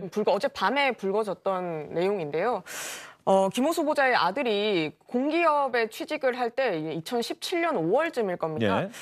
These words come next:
Speaker 1: 그때 이제 취직을 하면서 원래는 그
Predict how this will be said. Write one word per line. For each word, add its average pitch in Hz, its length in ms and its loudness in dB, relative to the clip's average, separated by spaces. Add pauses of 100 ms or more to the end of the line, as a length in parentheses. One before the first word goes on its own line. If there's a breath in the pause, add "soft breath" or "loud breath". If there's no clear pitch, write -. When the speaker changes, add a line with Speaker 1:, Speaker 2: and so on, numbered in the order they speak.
Speaker 1:
그때 269 180 0
이제 254 120 2
취직을 339 360 0
하면서 311 680 2
원래는 285 840 0
그 185 300 0